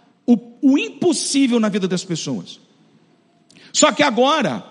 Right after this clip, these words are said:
em Atos, podemos pensar lá no capítulo quinze, mais precisamente no texto, no verso trinta e sete a trinta e nove, Paulo queria seguir adiante na viagem e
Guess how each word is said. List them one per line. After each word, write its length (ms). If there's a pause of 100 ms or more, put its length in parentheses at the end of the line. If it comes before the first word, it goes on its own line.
(400)
em 220
Atos, 540
podemos 420
pensar 480
lá 160
no 80
capítulo 500
quinze, 800 (200)
mais 240
precisamente 840
no 100
texto, 400 (100)
no 140
verso 380
trinta 340
e 80
sete 300
a 40
trinta 300
e 80
nove, 460 (720)
Paulo 760
queria 380
seguir 400
adiante 560
na 120
viagem 640
e 300